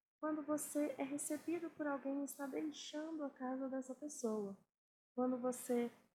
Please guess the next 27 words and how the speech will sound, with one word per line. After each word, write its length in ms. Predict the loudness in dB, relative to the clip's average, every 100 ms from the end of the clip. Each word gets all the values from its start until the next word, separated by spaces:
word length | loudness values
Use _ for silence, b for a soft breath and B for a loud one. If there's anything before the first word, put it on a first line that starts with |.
| _ 2
jantou 760 | 6 6 2 6 10 12 10
com 120 | 6
a 40 | -2
pessoa, 1000 | -2 -2 2 4 6 4 4 4 2 -2 B B -6
ou 160 | -4 0
fez 280 | 2 2
um 160 | 2 2
lanche, 420 | 2 0 -2 -4
um 80 | -6
chá 300 | -4 -2 -2
com 120 | -4
a 20 |
pessoa, 420 | -6 -4 -2 0 0
e 40 |
você 420 | -2 -4 -2 -2 -4 -20 _ _ _ _ 0
vai 180 | 2 2
agradecer 800 | -2 2 2 2 0 0 0 0 -4 -20 _
por 120 | -18 -8 2
ter 260 | 4 2 -2 -16 -10
sido 240 | -4 -2
recebido 580 | 0 0 -2 0 -2 0
na 140 | -2 -2
casa 280 | -2 0
dessa 220 | 0 -2 -2
pessoa. 540 | -4 2 2 2 -2 -10 -20 -20 _ _ _ _ -6
Então, 340 | 2 4 2 0
essas 240 | -4 -4